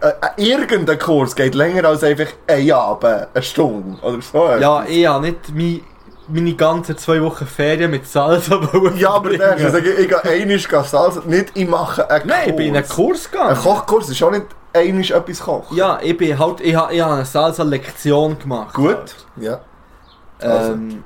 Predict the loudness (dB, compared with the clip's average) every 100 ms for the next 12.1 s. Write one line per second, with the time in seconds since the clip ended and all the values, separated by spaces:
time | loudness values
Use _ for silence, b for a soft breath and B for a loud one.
0 | -10 -10 -4 0 2 0 -4 -8 -8 -10
1 | -12 -8 -6 -4 -2 -4 0 0 0 -2
2 | -2 -2 -4 -6 -4 -2 -2 -6 -8 -10
3 | -6 -6 -4 -6 -8 -8 -12 -8 -6 -4
4 | -4 -2 -2 -4 -10 -18 B B B -6
5 | -2 2 2 0 -4 -2 -2 -4 -10 -4
6 | 0 0 -2 -8 -6 -6 -6 -8 -10 -8
7 | -6 -4 -4 -2 -2 0 -4 -4 -8 -6
8 | -6 -6 -8 -18 b b b b b b
9 | b -20 -20 -14 -6 -2 -2 -2 -2 -4
10 | -2 -2 -2 -4 -6 -4 -4 -4 -6 -6
11 | -6 -6 -8 -6 -2 -2 -2 -6 -6 -6
12 | -8